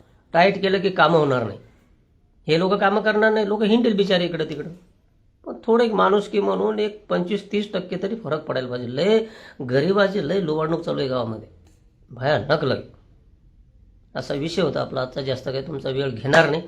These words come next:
बाकी काही जास्त विषय नव्हता आज. एक थोडक्यात मला दिसलं जरा ते दोन चार दिवस, आठ दिवसापासून, कारण मी बी काही गोष्टी ऑनलाईन करायसाठी फिरायला लागलो, म्हणून मला त्या गोष्टी लक्षात आल्या.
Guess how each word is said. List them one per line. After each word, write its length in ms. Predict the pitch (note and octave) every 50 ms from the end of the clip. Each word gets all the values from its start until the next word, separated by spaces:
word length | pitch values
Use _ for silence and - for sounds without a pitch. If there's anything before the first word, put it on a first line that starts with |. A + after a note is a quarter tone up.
| - - - - - - - -
बाकी 280 | D#3 A#2+ B2+ - C3+ C3
काही 140 | C3+ B2+
जास्त 260 | B2+ C3 A#2 - - D3
विषय 280 | C3 B2+ B2 - B2+
नव्हता 380 | A#2+ A#2 B2+ C#3+ C3+ - C#3+ B2
आज. 100 | C#3+ D3+ - - - - _ - - -
एक 180 | - - -
थोडक्यात 320 | - B2 A#2 A#2 A#2 D#3 D3+
मला 200 | D#3+ D#3 D3+ C#3
दिसलं 320 | B2+ D#3 D#3 D#3 E3+ F3
जरा 200 | E3 D#3 D3+ D3+
ते 120 | - D#3 C#3
दोन 200 | C3 C#3 C#3 C3+
चार 140 | C#3 C#3
दिवस, 200 | B2+ C#3+ C3+ -
आठ 180 | D3 B2 B2 B2
दिवसापासून, 520 | C3 B2 - C#3+ A#2 - C#3 - D3+ D#3
कारण 200 | D#3+ F#3 E3+ E3
मी 140 | D#3+ F#3 G#3
बी 100 | G3+ A3+
काही 160 | A3+ G#3+ G3+
गोष्टी 260 | F#3 F#3+ F3+ F3+ G3+ F#3
ऑनलाईन 300 | F3+ F3 F3 F3 E3+ E3
करायसाठी 400 | E3+ D#3 D#3 C#3+ E3 D3 C#3+ C3+
फिरायला 340 | - D3+ D3+ F3 F3+ D#3+
लागलो, 240 | D3 C#3+ C#3 F3+ - - - - - - - - - -
म्हणून 380 | - A#2+ A2+ A2+ B2+ F3 A3 B3
मला 180 | B3+ C4 B3+ B3+
त्या 100 | B3 G#3+
गोष्टी 320 | G3 G3+ G3 G3 G#3 F3+
लक्षात 280 | E3+ E3 - E3 D3 D3
आल्या. 160 | A2+ F#2+